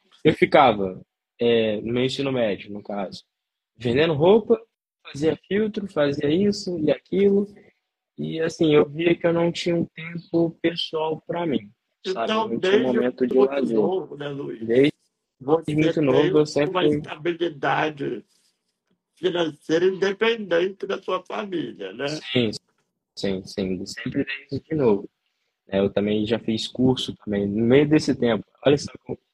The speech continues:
Speaker 1: como que é. Eu trabalhei até mesmo no Senai, né? Trabalhei no Senai, jovem aprendiz.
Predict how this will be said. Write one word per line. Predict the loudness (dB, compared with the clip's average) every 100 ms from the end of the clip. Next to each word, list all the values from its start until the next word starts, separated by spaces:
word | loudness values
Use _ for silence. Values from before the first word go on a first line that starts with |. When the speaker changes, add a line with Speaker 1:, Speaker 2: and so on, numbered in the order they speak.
| _
Speaker 1:
como | -6 -6
que | -2
é. | -2 -2 -10 _ _ _ _ 6
Eu | 6 6 0 -12 _
trabalhei | 0 2 2 0
até | -4 -6
mesmo | -4 -2 -4
no | -8
Senai, | -8 -6 -2 -2
né? | -4 -14 _ _ _ -18
Trabalhei | -4 -2 0
no |
Senai, | -4 -6 -2 0 0
jovem | 2 0
aprendiz. | 0 0 2 0 -4 -8 -12